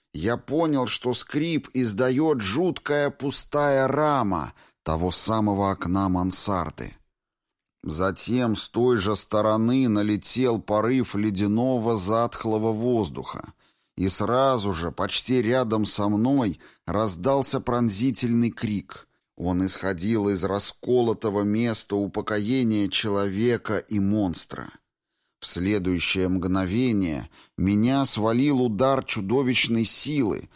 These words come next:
нанесенный невидимым объектом громадных размеров и непонятной природы, и я растянулся на оплетенной корнями почве зловещего кладбища.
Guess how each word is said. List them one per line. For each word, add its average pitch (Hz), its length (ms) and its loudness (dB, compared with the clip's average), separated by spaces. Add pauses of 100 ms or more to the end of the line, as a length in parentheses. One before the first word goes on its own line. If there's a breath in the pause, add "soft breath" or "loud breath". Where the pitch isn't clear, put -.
(220 soft breath)
нанесенный 127 840 2
невидимым 127 760 2
объектом 123 760 0
громадных 120 880 2
размеров 123 840 2
и 127 120 2
непонятной 120 720 2
природы, 117 720 0 (540)
и 87 80 0
я 92 260 2
растянулся 117 840 2
на 117 200 2
оплетенной 110 840 0
корнями 120 720 0
почве 120 640 0
зловещего 107 840 -4
кладбища. 87 840 -4